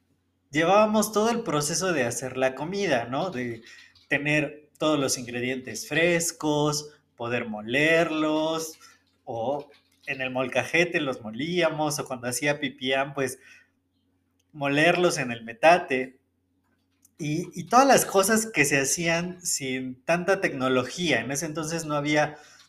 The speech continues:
mucha tecnología. Y entonces, por ejemplo, batíamos el huevo, pues, con la mano, ¿no? Prácticamente con un tenedor, ¿no? O un utensilio.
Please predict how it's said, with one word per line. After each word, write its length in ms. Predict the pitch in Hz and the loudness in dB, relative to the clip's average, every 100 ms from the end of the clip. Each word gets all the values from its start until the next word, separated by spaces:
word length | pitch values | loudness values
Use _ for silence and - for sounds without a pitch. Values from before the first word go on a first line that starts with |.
| _ | _
mucha 460 | 131 156 180 190 180 | -6 -2 0 0 0
tecnología. 880 | 139 117 120 117 - 175 131 123 - _ _ _ _ _ _ _ _ _ _ - | -4 -6 -6 -8 -8 -4 -2 -2 -6 _ _ _ _ _ _ _ _ _ _ -12
Y 160 | 135 | -4
entonces, 380 | 139 - 131 147 | -4 -2 -4 -4
por 140 | - 131 | -4 -4
ejemplo, 220 | 135 139 | 0 2
batíamos 600 | 123 131 139 143 139 127 | 2 2 0 0 -2 -2
el 100 | 120 | -2
huevo, 460 | 123 139 135 113 - _ _ | 0 0 0 -2 -8 _ _
pues, 360 | - 135 - _ _ _ | -2 -2 -4 _ _ _
con 240 | - 123 | -4 0
la 120 | 123 | 2
mano, 460 | 131 170 202 175 165 | 4 4 4 2 -2
¿no? 220 | 156 185 | -2 -2
Prácticamente 760 | 190 156 151 156 127 147 147 - | -2 -4 -4 -6 -6 -6 -6 -6
con 200 | 127 127 - _ _ | -8 -10 -16 _ _
un 180 | 151 156 | -18 -10
tenedor, 720 | 151 160 139 123 135 165 202 | -2 0 0 2 4 6 4
¿no? 320 | 147 147 226 160 | 2 0 0 -2
O 160 | 117 | -6
un 300 | 135 160 165 | -8 -14 -16
utensilio. 1120 | - 139 135 123 120 165 175 175 151 208 - | -16 -6 -4 -2 -4 -4 -2 0 0 0 -4